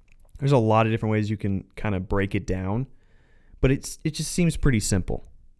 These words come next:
right? "A well-regulated militia shall not be infringed. Being necessary to the state of a free state," right?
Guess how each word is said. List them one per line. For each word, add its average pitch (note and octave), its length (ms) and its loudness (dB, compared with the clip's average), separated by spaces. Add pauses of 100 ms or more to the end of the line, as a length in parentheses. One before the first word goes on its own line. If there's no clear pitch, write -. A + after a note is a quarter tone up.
(120)
right? G2+ 260 0 (840)
"A A#2 80 6
well-regulated D#3 680 6
militia A#2+ 560 2 (800)
shall A2 300 2
not G2+ 200 2
be G#2 120 4
infringed. - 560 -6 (1500)
Being A#2 240 4
necessary D3 460 2
to C#3 60 0
the B2 100 2
state B2 380 2
of A2+ 120 -4
a G#2+ 40 -6
free G#2+ 260 -4
state," - 400 -6 (280)
right? G#2 220 2